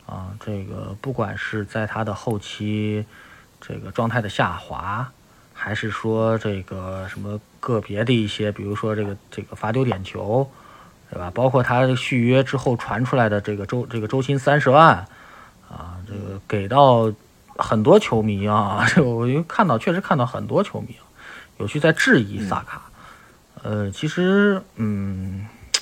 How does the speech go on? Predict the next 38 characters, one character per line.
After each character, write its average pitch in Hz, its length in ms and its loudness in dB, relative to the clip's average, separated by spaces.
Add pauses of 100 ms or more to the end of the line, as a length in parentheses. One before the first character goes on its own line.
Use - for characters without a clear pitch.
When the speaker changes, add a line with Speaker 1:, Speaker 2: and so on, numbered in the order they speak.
(880)
Speaker 1:
我， 120 180 0
我 156 160 6
想 110 140 6
分 185 160 2
享 143 180 6
几 143 80 -2
个 98 80 -2
数 127 200 -4
据 151 180 -2
吧， - 260 -10 (600)
就 - 80 -12
是 113 420 -10
为 156 80 0
什 131 140 0
么 127 100 4
我 107 200 2
一 117 80 -2
直 117 180 -6
在 120 160 0
说 120 260 -2
不 104 140 -6
要 123 220 4
去 101 440 -6 (600)
就 - 240 -10
太 151 360 6
过 104 300 2
的 104 320 -6 (160)
去， 104 240 -10
去， 101 200 -10
去 117 120 -2
批 226 280 8
评 160 180 8
萨 131 220 8
卡 - 240 -6
的 - 80 -4
这 143 160 2
个 147 80 4
点， - 280 -10